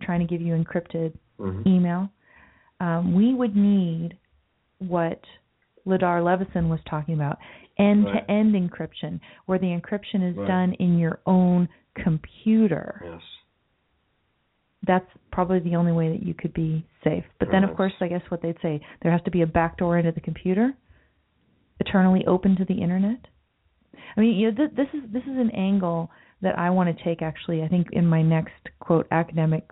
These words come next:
Speaker 1: paper. But my next angle, I think, is gonna be one that I've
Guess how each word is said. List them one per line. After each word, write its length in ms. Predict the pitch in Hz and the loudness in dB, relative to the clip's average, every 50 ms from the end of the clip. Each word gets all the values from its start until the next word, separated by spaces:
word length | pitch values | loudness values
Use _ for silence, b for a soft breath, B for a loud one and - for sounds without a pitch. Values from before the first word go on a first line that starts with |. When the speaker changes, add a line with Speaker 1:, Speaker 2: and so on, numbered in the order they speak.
| _ - | _ -10
Speaker 1:
paper. 480 | - 165 165 160 - 156 156 160 151 B B B B B B B B - | -6 -4 -4 -4 -4 -4 -4 -4 -6 B B B B B B B B 0
But 260 | 175 170 - - - | 0 2 2 2 2
my 140 | 180 175 175 | 2 4 4
next 320 | 180 190 208 214 - - | 4 4 2 0 -2 -2
angle, 240 | 202 190 196 190 175 | -2 0 0 0 0
I 80 | 165 165 | 0 -2
think, 140 | 170 170 170 | -2 -2 -4
is 80 | 165 | -4
gonna 160 | - 175 170 | -2 -2 -2
be 140 | 170 165 160 | 0 0 -2
one 520 | 156 165 170 170 170 165 165 165 170 - - _ _ - - | 0 0 0 2 2 2 0 0 -2 -4 -8 _ _ -4 0
that 240 | 170 165 156 - - | 0 0 0 0 -2
I've 380 | 165 165 160 160 160 160 160 | -2 -2 0 0 0 -2 -2